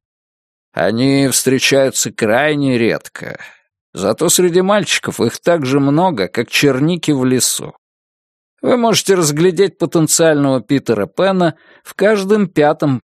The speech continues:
или шестом подростке мужского пола. И среди проблемных детей, среди мальчиков, которые не умеют читать, не хотят ничему учиться,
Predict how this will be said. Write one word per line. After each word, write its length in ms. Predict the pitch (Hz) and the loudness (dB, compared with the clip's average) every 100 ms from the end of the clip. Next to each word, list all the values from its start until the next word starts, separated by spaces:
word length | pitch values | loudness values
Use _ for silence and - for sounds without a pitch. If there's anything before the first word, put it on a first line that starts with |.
| _ | _
или 220 | 143 151 | 0 2
шестом 640 | 156 - 117 - 139 160 156 | 2 0 0 0 0 0 -2
подростке 640 | 98 82 92 - - - | -6 -4 0 0 0 0
мужского 580 | 131 110 - - 120 117 | 0 -2 -4 -2 0 0
пола. 460 | - 175 85 - - _ _ _ _ _ _ _ _ - | -2 -2 -2 -6 -16 _ _ _ _ _ _ _ _ -8
И 100 | 110 | -4
среди 400 | - 170 202 220 | 0 0 0 -2
проблемных 720 | - 196 180 214 208 185 170 | 0 0 0 0 2 2 0
детей, 540 | 131 180 160 226 208 80 - - | 0 -2 -2 0 0 -2 -12 -16
среди 460 | - - 147 160 160 | -6 0 2 2 0
мальчиков, 640 | 170 196 143 - - - | 0 -2 -4 -6 -6 -4
которые 420 | - 113 170 151 | -4 0 0 2
не 120 | 139 160 | 2 2
умеют 380 | 170 165 117 | 2 0 -2
читать, 680 | - - 101 - 135 170 - _ - - - | -4 -4 -4 -4 -2 -2 -8 _ -20 -10 -2
не 140 | 156 | 0
хотят 440 | - 190 - 214 151 | 2 0 0 0 0
ничему 460 | 120 - 123 117 | -2 0 0 0
учиться, 760 | 95 - - 175 - - 131 | -2 -2 0 0 0 0 0